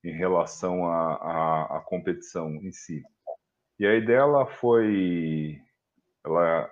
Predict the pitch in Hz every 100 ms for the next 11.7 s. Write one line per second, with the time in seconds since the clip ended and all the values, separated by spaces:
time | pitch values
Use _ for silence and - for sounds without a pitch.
0 | - - 90 90 80 - 87 87 - _
1 | - _ _ - 92 92 85 - 95 78
2 | 92 110 - 135 120 - - 90 90 87
3 | 85 82 82 82 85 80 80 80 - 98
4 | 98 - 85 78 80 82 - 85 80 -
5 | 90 87 107 127 - _ _ _ _ _
6 | - 85 85 - 82 85 85 90 90 92
7 | 104 117 113 117 - 113 113 120 107 -
8 | - - - _ _ _ 104 101 98 95
9 | 92 90 82 82 101 98 87 98 107 120
10 | 123 - _ - - - 98 98 101 95
11 | - - 92 92 90 87